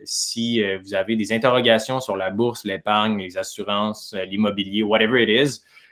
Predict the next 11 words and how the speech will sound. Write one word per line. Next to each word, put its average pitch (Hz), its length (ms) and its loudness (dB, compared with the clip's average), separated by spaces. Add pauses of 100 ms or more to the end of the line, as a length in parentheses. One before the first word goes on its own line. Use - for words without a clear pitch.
les 117 120 2
side 120 260 6
hustles, 117 400 6
même 117 400 2
les 101 60 -10
side 104 180 -2
hustles 107 260 2
à 110 40 4
moi 110 160 4
et 110 40 2
Simon. 110 460 -2